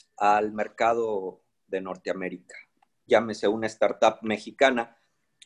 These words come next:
con, con las capacidades y con la certificación y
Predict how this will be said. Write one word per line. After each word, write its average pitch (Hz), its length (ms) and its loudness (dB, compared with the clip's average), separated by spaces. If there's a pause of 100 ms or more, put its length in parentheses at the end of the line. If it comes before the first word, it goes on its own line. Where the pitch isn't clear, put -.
(120)
con, 90 720 -10
con 92 400 -2
las 90 220 4
capacidades 107 880 6
y - 60 -14
con 90 360 -10
la 87 340 -2 (340)
certificación 107 1300 2
y 92 640 -12